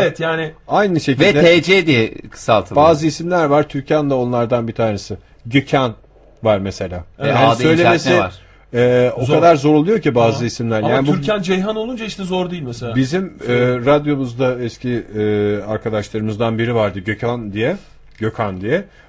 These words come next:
Speaker 2: Babası söyleyemiyordu. O da sinirlendi. "Madem söyleyemiyorsun bana niye Gökhan diye isim koyuyorsun?" falan diye. E, arkasından tabii sinirleniyordu. Yani Türkan isminin de çok güzel olmasının yanında, e, böyle de bir zorluğu var. Söyleyebilene.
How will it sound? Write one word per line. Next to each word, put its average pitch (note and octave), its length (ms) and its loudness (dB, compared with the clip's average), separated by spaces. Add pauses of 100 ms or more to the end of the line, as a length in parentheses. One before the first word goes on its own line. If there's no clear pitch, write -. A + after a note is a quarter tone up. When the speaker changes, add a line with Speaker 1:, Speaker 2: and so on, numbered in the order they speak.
(160)
Speaker 2:
Babası A2 400 -2
söyleyemiyordu. G#2 560 0 (460)
O C#3 120 -2
da F3+ 60 -2
sinirlendi. E3 400 -2
"Madem G3+ 300 4
söyleyemiyorsun G3+ 600 0
bana G3 140 6
niye A3 160 4
Gökhan G3 360 2
diye F#3 100 -2
isim G3 200 -8
koyuyorsun?" D3+ 380 0
falan C#3 300 -2
diye. E3 200 -2 (280)
E, G2+ 100 -2
arkasından G2+ 680 -4
tabii G2 200 -6
sinirleniyordu. G2 680 -4 (320)
Yani A#2 220 -2
Türkan C3 500 -4
isminin A2+ 400 -6
de A2+ 40 -4
çok A2+ 200 -8
güzel A2 200 -4
olmasının G#2+ 540 -8 (120)
yanında, G#2+ 500 -4 (280)
e, F#2+ 400 -4
böyle G2+ 280 -2
de A#2 80 -6
bir B2+ 80 -2
zorluğu A2+ 400 0
var. A2 220 2 (100)
Söyleyebilene. G#2+ 1080 -4